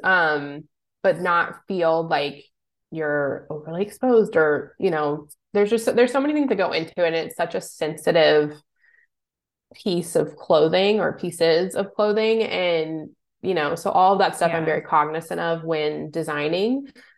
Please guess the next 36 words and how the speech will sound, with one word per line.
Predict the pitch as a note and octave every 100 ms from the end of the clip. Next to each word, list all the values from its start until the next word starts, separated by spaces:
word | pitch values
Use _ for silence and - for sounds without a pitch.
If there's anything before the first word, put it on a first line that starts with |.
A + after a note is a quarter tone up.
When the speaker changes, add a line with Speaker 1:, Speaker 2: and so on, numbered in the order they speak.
| -
Speaker 1:
Um, | F3 E3 D#3 D3 D#3+ F3+ - _
but | -
yeah, | D#4+ C#4+ G3
I | G#3+
think | G#3 A3
those | G3+ G3+
are, | G#3
like, | G3 F3+
the | G3
main | F#3 F3 E3+
three | E3+ D#3+
things | E3 D3+
that | D3+
I | D3 D3+
hope | D#3 C#3 - -
people | E3 D#3 D3+
feel | - -
whenever | D#3+ D3 D3+
they | -
put | - -
on | -
a | -
Nomad | - - - -
suit. | - - - _ _ _ _ _ _ _ _ _ _ _ _ _ -
Speaker 2:
I | F#3 F3+ F3+ F#3 F3+ -
love | E3 D#3+ E3
that. | - - - - _ - - _ _ _ _ _ _ _ - - -
So | D4+ G#3 D#3+ F3 A3+ E4 F4 - _ _
we've | A3 G3+ G#3+
come | - - F#3 G3
to | -
the | C#4 D4+
end | - G3 G3
of | G#3
the | A3 C#4+ - -
episode. | F#3+ - G3 F#3 G3 F#3 F#3 F#3+ A3